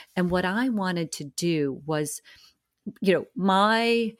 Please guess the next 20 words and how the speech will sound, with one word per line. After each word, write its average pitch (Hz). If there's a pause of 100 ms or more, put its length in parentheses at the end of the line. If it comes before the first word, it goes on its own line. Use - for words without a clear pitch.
(420)
passion 170
is 156
to -
get 165
the 180
data 151
into 147
the 139
use 135
case, -
to 160
inform 151
the 143
use 135
case, -
to 156
drive 147
business 147
outcomes. 117
Okay. -